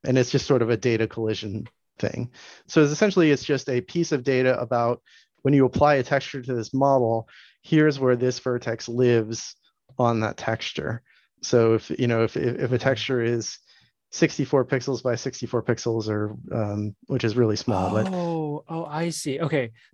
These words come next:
Speaker 2: The graph paper
Speaker 1: Mm-hmm.
Speaker 2: is the wrapping paper.
Speaker 1: Right.
Speaker 2: This U V graph paper is the wrapping paper. And so the U and V coordinate for any given node tells you where on that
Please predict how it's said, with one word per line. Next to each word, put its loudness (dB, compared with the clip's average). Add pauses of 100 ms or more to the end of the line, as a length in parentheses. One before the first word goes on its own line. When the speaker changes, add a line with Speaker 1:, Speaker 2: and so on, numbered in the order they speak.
(120)
Speaker 2:
The -4
graph 2
paper -8 (200)
Speaker 1:
Mm-hmm. 6
Speaker 2:
is -2 (200)
the -2
wrapping -2
paper. -12
Speaker 1:
Right. 6
Speaker 2:
This -4
U 0
V 0
graph -2
paper -6
is -6
the -6
wrapping -4
paper. -8
And -6
so -2 (500)
the -4
U 0
and 0
V 0
coordinate -4 (180)
for -6
any -4
given -2
node -4
tells -8
you -6
where -2
on -2
that -2